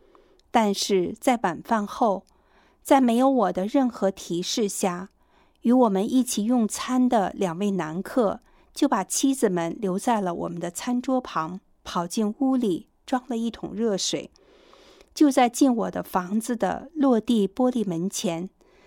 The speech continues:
他们把热水倒在我肮脏的轮椅轮子上，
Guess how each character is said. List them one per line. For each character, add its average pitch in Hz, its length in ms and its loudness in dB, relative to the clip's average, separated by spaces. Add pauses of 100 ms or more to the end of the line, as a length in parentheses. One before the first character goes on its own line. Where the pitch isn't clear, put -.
(240)
他 302 140 2
们 277 120 6
把 196 160 -2
热 247 280 4
水 - 500 -2
倒 254 180 2
在 220 200 0
我 - 380 -10
肮 262 200 2
脏 254 300 2
的 196 160 -2
轮 175 200 -2
椅 208 200 0
轮 165 280 -8
子 247 160 -6
上， 190 360 -4